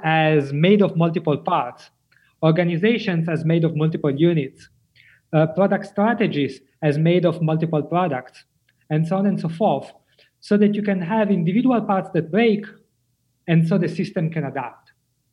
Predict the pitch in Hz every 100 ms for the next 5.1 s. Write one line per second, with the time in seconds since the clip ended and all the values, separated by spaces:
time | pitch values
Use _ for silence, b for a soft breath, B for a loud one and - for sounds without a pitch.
0 | _ _ _ - 170 196 185 - _ 165
1 | 165 196 214 202 - 185 175 170 165 165
2 | 165 226 233 214 - 175 165 165 - -
3 | 196 202 160 160 170 156 170 165 - 208
4 | 208 156 151 156 - 156 - 226 165 202
5 | 208